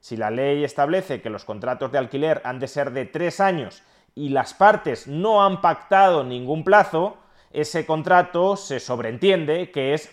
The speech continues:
por tres años. Pero repito, si las partes pactan otro plazo distinto del de la ley, prevalece el contrato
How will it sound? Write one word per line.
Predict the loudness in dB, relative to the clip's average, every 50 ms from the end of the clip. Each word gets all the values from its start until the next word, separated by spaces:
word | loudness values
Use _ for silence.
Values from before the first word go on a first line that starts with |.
| _ _
por | 0 2 2 2 0 -2
tres | -6 -6 -6 -6 -6 -6
años. | -8 -8 -10 -14 -20 -20 -20 -20 -20 _ _ _ _ _
Pero | -6 -4 -4 -4 -4
repito, | -4 -6 -4 -4 -4 -4 -6 -6 -10 -10 -10 -12 -14
si | -16 -12 -8 -4 -2
las | -2 -2 -2 -2
partes | 0 0 2 2 0 0 -2 -4 -4 -4
pactan | 0 2 4 4 2 0 -2 -2 -2 -2 -2 -4 -2
otro | 2 2 2 2 2 0 0 0 2
plazo | 4 4 4 4 2 0 -4 -6
distinto | -4 -6 -10 -12 -12 _ -8 -8 -6 -8 -10 -12 -10 -8 -6 -4 -4
del | -4 -4 -4 -2
de | 2 4
la | 4 4
ley, | 4 4 2 0 -4 -6 -12 _ _ _ _ _ _ _ _ _ _ _ _ _ _ -10
prevalece | -8 -4 -4 -2 0 0 0 -2 -2 -4 -6 -6 -6 -8 -12 _ _ _ _ _ _ _ -8
el | -6 -4 -4
contrato | -4 -2 0 0 -2 -2 -2 -6 -14 -20